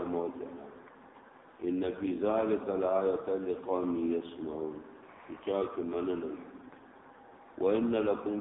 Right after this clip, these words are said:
فی الانعام لعبرة. ډنګر ته وګوره.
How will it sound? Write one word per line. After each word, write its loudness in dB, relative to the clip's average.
فی 0
الانعام 2
لعبرة. 0
ډنګر 2
ته -2
وګوره. -2